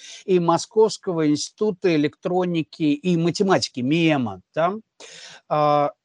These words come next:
и основная идея этого профиля, как я как раз сф-, сформулировал, а,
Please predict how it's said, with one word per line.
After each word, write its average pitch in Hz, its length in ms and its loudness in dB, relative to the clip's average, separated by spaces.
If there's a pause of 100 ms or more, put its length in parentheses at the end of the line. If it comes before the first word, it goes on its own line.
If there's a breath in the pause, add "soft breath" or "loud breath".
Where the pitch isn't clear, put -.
(140)
и 175 340 -4
основная 190 560 0
идея 202 640 2
этого 175 400 -2
профиля, 151 460 -4
как 139 220 -6
я 147 140 2
как 135 160 -4
раз 131 200 -2 (180)
сф-, 156 220 -4
сформулировал, 165 1040 -2 (460 loud breath)
а, 139 300 0